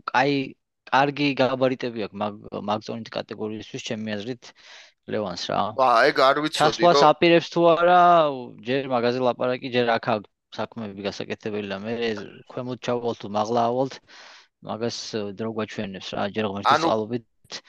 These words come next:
Speaker 2: მე ის გამიკვირდა, რომ მა-, შეუძლია ჩასვლა დაჟე ლევანს?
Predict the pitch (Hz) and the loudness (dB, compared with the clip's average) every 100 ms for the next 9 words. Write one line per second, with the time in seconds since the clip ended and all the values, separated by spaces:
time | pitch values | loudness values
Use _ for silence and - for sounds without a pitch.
0 | - - _ _ 131 139 151 147 143 156 | -20 -20 _ _ 0 2 2 4 4 4
1 | 147 143 147 156 165 139 147 - - 147 | -2 2 4 4 2 -2 -6 0 4 4
2 | 147 139 120 131 185 - 107 - 147 170 | 4 0 0 2 2 4 0 0 0 0
3 | 127 110 135 170 139 113 _ _ - 110 | -2 -6 -4 -2 -2 -6 _ _ -10 -10
4 | 98 147 170 131 | -6 -4 -4 -4